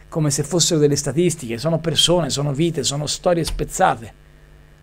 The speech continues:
E a fronte di questo tantissime sono state salvate e continuano ad essere salvate, anche oggi, anche ieri. Quindi il lavoro continua, ma senza una visione strategica staremo sempre a cercare di ripescarli in mare.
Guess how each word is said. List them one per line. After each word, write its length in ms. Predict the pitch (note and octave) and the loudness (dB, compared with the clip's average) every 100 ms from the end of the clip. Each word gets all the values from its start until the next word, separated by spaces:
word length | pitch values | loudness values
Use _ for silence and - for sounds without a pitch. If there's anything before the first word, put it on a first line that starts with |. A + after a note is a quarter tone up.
| - - | -10 0
E 100 | D3+ | 0
a 60 | |
fronte 340 | D3+ B3 C4 A3 | 2 2 4 4
di 100 | G3+ | 4
questo 260 | A#3+ G#3 | 2 2
tantissime 680 | E3 E3+ E3 C4 A#3+ E3 C#3+ | 0 0 2 2 2 2 0
sono 220 | C3+ C#3+ | -2 -4
state 220 | C#3 F3+ | -2 0
salvate 460 | D#3+ D3+ D3+ G#3+ F#3+ | 0 0 2 2 2
e 40 | |
continuano 460 | D3+ C#3 C#3+ F3+ C#3 | -4 -4 -2 0 0
ad 80 | C#3 | -2
essere 280 | D3 D3 C3+ | -2 -2 -2
salvate, 560 | C3+ C3 B2 G#2 G2+ - | -2 -2 -4 -6 -10 -2
anche 340 | G#3+ F3 E3+ | -2 0 2
oggi, 340 | G3+ D#3+ B2 | 2 2 -2
anche 200 | D3 D#3+ | -6 -2
ieri. 360 | E3 F#3 A2+ F#2+ - - - - - - - - | 0 0 -2 -10 -20 -20 -20 -20 -20 -20 -20 -2
Quindi 460 | G3+ E3 C#3 - - - - F3+ | 2 2 2 -4 -20 -20 -4 4
il 80 | |
lavoro 480 | G3 F#3+ B3 A3 D#3+ | 8 10 12 10 6
continua, 680 | - D#3 D3+ C#3+ C#3 A#2 G#2 C#3+ | 0 0 2 0 -2 -4 -6 -4
ma 160 | E3 | 0
senza 420 | E3 B3+ C#4 A#3+ | 2 4 4 2
una 100 | G3+ | 0
visione 340 | E3 F3 G#3 F#3+ | 0 0 -2 -2
strategica 720 | - E3 D3+ B2 A#2+ B2 - | -4 -2 -2 -4 -4 -8 -8
staremo 360 | - G#3+ A3 | -2 0 0
sempre 340 | F#3 G#3 A#3+ F#3 | 0 0 0 -2
a 20 | |
cercare 340 | D#3+ D#3+ G3+ | -4 0 0
di 100 | E3+ | 2
ripescarli 560 | C#3+ C#3+ C3+ - F#3 D#3+ | 0 0 -2 -2 0 0
in 80 | C#3+ | -2
mare. 340 | E3+ D#3 G#2+ | -2 -4 -10